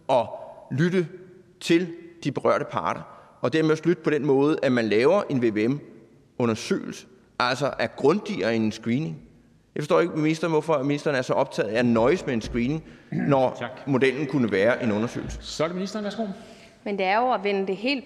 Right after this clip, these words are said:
Speaker 3: på hovedet. Altså, som jeg sagde før, vi vil utrolig gerne inddragelsen. Jeg har selv været i Gribskov adskillige gange, både at mødes med kommunen og mødes med friluftsorganisationer som orienteringsløberne. Alt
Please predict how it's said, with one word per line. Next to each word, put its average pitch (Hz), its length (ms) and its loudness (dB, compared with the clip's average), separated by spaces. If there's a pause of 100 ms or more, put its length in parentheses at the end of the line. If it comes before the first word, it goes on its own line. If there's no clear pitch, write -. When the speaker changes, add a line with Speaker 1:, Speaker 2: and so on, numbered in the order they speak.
Speaker 3:
på 175 100 -6
hovedet. 190 420 0 (220)
Altså, 185 420 -2
som 185 400 -6
jeg 185 160 -2
sagde 226 320 -4
før, 240 300 -2 (380)
vi 214 160 -4
vil 226 160 -2
utrolig 208 420 -4
gerne 190 280 -4
inddragelsen. 190 560 -4
Jeg 190 80 -2
har 190 40 -2
selv 226 260 -4
været 180 100 0
i 175 120 -8
Gribskov 202 540 -2
adskillige 196 500 -4
gange, 185 340 -2
både 226 220 0
at 208 60 0
mødes 185 240 -2
med 175 120 -4
kommunen 233 720 2
og 165 80 -2
mødes 185 340 -2
med 160 140 -4 (280)
friluftsorganisationer 185 1000 0
som 165 280 -6
orienteringsløberne. 185 920 -2 (360)
Alt 285 220 0